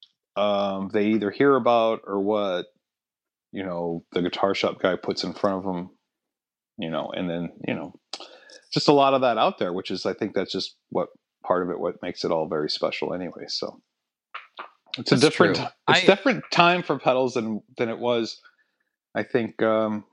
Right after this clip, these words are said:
Speaker 1: when I first started, and definitely what it was, you know, ten, fifteen years ago. I mean, it's just a lot of people are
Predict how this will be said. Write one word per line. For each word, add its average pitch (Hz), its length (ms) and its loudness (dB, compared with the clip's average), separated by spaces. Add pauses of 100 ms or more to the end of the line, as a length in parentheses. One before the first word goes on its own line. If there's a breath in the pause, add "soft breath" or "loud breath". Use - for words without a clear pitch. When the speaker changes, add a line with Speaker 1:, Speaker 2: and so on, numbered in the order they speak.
Speaker 1:
when 117 140 0
I 110 80 2
first 110 280 -2
started, 107 440 2
and 95 200 -4
definitely 104 400 0
what 98 120 2
it 90 100 0
was, 95 320 -2
you 95 80 -6
know, 90 240 -6 (280)
ten, 98 260 -4
fifteen 92 420 -4
years 104 220 0
ago. 78 340 -6 (200)
I 95 60 -8
mean, 92 240 -4
it's - 200 -8
just - 280 -6
a 85 60 -4
lot 90 600 0
of 87 80 -10
people 85 360 -4
are 80 140 -6